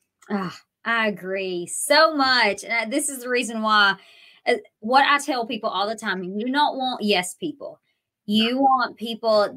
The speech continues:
Speaker 1: you don't have to be like-minded, but you're like-hearted.
Speaker 2: No.
Speaker 1: And that is what
Speaker 2: Yeah.
Speaker 1: I love about you, Perry, is
Speaker 2: Thank you.
Speaker 1: the like-heartedness. Like, you understand humanity and you
Speaker 2: Yeah.
Speaker 1: understand its impact for the next generation.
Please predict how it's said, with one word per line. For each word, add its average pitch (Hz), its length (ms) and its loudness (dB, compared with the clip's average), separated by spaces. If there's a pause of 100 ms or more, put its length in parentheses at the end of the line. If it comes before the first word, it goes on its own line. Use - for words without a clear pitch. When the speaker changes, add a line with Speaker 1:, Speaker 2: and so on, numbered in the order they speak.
Speaker 1:
you 208 80 -2
don't 254 240 -2
have 254 160 -2
to - 80 -20
be 254 140 -6
like-minded, 202 640 0
but 180 160 -6
you're 170 100 -10
like-hearted. 165 680 0
Speaker 2:
No. - 60 -12
Speaker 1:
And 180 240 -4
that 208 220 2
is 202 120 -2
what 196 200 -2
Speaker 2:
Yeah. 180 340 2
Speaker 1:
I 180 60 -8
love 202 560 0
about 185 260 -4
you, 185 140 -10
Perry, 175 380 -6
is 180 140 -6 (280)
Speaker 2:
Thank 92 140 -20
you. - 80 -10
Speaker 1:
the 190 60 2
like-heartedness. 196 920 0
Like, 156 220 -8 (160)
you 214 440 0
understand 208 520 0
humanity 185 720 -2
and 180 120 -6
you 180 100 -6
Speaker 2:
Yeah. 185 120 -6
Speaker 1:
understand 180 800 -8
its - 300 -4
impact 165 580 -4
for 165 80 -20
the 175 120 -8
next 165 420 -8
generation. 160 680 -10